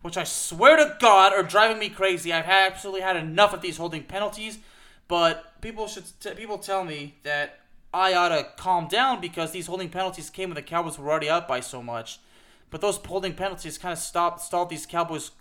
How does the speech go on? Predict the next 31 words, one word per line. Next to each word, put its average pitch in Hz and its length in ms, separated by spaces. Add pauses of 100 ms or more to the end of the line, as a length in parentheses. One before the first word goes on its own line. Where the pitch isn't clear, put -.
(100)
scoring 165 400
drives 160 320
'cause 143 100
I 156 60
wanna 170 140
see 170 100
this 151 160
Cowboys 151 360
score 160 200
more 135 180
points. - 600 (680)
Yeah, 180 340
I 160 100
get 180 220
it. 165 200 (340)
They 180 140
came 202 260
when 196 80
the 180 60
Cowboys 180 360
were 147 100
already 165 220
up 165 100
by 180 120
so 185 180
much, 185 240
but 139 120
holding 190 340
penalties 202 420
like 196 220
that, 220 340